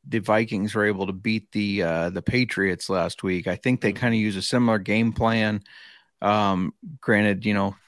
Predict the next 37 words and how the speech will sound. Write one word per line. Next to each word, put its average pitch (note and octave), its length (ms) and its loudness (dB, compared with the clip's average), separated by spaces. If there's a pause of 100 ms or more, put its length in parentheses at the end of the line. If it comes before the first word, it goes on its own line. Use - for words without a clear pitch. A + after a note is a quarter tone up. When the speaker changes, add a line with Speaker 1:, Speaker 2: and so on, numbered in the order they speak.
Speaker 1:
you G2+ 120 0
need, G#2 380 2
you - 140 -4
need A2 220 2
some G#2+ 220 0
luck, G2+ 380 0 (120)
but A2 360 2
I'd G#2 220 -2
rather A2+ 200 4
be G2 140 0
lucky A2 300 0
than F#2 160 0
good. G#2+ 340 2 (340)
My G#2+ 60 0
dad G#2+ 240 4
has G2 160 0
always G2 300 2
said G#2+ 220 2
that, A2 260 2
so G2+ 360 4
I'm C#3 140 2
gonna C3 140 4
go C3+ 160 6
with C3+ 100 4
the G2 80 -4
Vikings A#2+ 460 2
getting A2+ 240 2
lucky A2+ 300 2
again. G2+ 360 0 (920)
Speaker 2:
Can E3 160 -2
the D3+ 80 0
Vikings F#3+ 420 2
clinch F3+ 300 0
the F3+ 80 2
division C3 360 0
this D3+ 160 -4
weekend? F3 380 -2